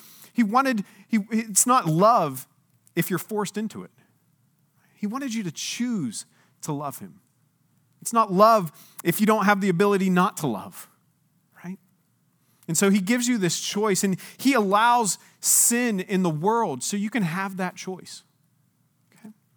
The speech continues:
But here's the thing. God doesn't allow sin in heaven. Isn't that interesting?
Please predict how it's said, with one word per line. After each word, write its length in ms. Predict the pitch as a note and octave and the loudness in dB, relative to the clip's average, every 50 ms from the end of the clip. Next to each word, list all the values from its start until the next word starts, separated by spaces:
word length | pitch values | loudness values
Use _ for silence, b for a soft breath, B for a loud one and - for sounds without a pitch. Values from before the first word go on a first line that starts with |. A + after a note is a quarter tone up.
| _ _ _ - | _ _ _ -4
But 160 | - G#3 G#3 - b b b b | -2 -2 -2 -4 b b b b
here's 180 | b B3 C#4+ D4 | b -6 -6 -4
the 80 | D#4+ - | -6 -4
thing. 320 | - B3 G#3 D#3 A#2 - b b b b b b b - - _ _ _ _ - | -4 -2 -2 -2 -4 -6 b b b b b b b -20 -20 _ _ _ _ -4
God 260 | A#3 A#3+ D4+ C#4+ A#3+ | -2 -2 -2 -2 0
doesn't 280 | C4 C4 A#3 B3+ A#3+ | 0 0 0 0 -2
allow 320 | - F3+ F3 F3+ F3+ F3 E3 | 0 0 2 2 2 0 0
sin 520 | - - - - - F3+ F3 D#3+ C3 A#2+ | -2 -2 -4 -2 -4 -4 -4 -4 -6 -6
in 160 | - - B2+ | -8 -8 -10
heaven. 440 | A#2+ G#2+ - C#3+ C3 A2 F#2+ D#2+ - _ _ _ _ _ _ _ _ _ _ _ _ _ _ _ _ _ _ _ _ _ _ _ _ _ _ _ _ _ - | -10 -8 -8 -8 -8 -8 -12 -18 -20 _ _ _ _ _ _ _ _ _ _ _ _ _ _ _ _ _ _ _ _ _ _ _ _ _ _ _ _ _ -14
Isn't 120 | - F#3 | -10 -8
that 40 | F3 | -8
interesting? 480 | F3 E3+ - F3 - - G3+ G3+ F#3+ | -8 -8 -10 -12 -8 -8 -8 -8 -8